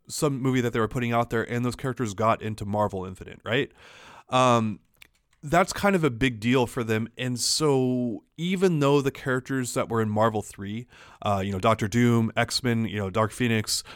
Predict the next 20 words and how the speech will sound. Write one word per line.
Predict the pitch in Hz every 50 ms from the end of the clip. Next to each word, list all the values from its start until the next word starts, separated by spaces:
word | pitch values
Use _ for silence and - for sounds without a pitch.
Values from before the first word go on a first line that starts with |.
| - -
uh, | - 98
Storm, | 92 - - 135 131 123 117
all | 117 120
that | 117 95
kind | - 123 120
of | 113
stuff, | - - 123 107 127
even | 131 143
though | 147 143
the | 131 104
X-Men | 127 - - 151 123
characters | - 131 123 120 117 101 95
were | 98 101
in | 104 117
that | 127 127 110
game, | 98 113 120 123 131 131 127 - - - - - - - _
um, | - 113 110 107 101 98 95 85 - _ - _ _
the | 123 123 127
licensing | 117 127 143 156 - - 156 - 170 131
hurdles | 117 123 131 131 123 117 107